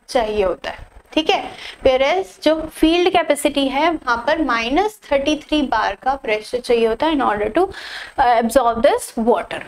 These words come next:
फिर आती है हमारे पास next permanent wilting point, ठीक है, Permanent wilting point वाली condition, इसमें minus fifteen bar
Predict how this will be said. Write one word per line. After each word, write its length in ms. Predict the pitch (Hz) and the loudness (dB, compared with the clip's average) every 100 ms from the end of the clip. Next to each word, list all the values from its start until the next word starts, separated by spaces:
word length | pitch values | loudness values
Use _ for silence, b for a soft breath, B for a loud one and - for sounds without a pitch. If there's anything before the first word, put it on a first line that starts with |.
| - - - - - | -18 -20 -20 -20 -6
फिर 180 | - 359 | 0 2
आती 220 | 339 302 | 2 0
है 80 | 330 | 2
हमारे 300 | 311 294 277 | 2 2 2
पास 360 | 302 392 440 - | 2 0 -2 0
next 420 | 277 302 - - | 0 0 -4 -4
permanent 680 | - 294 294 311 320 330 - _ 262 | 0 2 2 0 0 -2 -4 _ -2
wilting 560 | 247 262 262 277 269 | 0 0 0 0 2
point, 420 | 254 185 - - - _ - - | 2 -2 -4 -16 -20 _ -20 -6
ठीक 160 | - 392 | -2 0
है, 100 | 339 | 0
Permanent 640 | - 254 269 285 359 359 | 2 2 4 2 2 2
wilting 400 | 254 254 285 277 | 0 2 0 2
point 300 | 254 240 269 | 0 0 0
वाली 180 | 247 262 | 0 0
condition, 500 | 240 196 220 339 381 | -2 -4 -4 -2 -2
इसमें 380 | 269 - 269 | -4 -6 -2
minus 480 | 277 208 196 269 - | -2 -2 -2 -4 -4
fifteen 600 | - - - 269 294 294 | -10 -12 -2 0 2 2
bar 340 | 233 185 196 | 2 0 -4